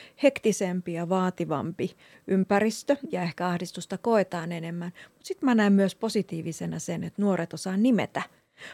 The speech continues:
paljon helpommin myös sen ahdistuksen.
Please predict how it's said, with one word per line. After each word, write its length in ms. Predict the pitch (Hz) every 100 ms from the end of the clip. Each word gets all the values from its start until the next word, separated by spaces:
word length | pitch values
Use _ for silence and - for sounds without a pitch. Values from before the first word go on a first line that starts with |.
| -
paljon 480 | - 185 175 117 151 - _ _ -
helpommin 560 | 269 220 - 123 110
myös 300 | - 110 175
sen 140 | - 90
ahdistuksen. 680 | 156 175 - - - -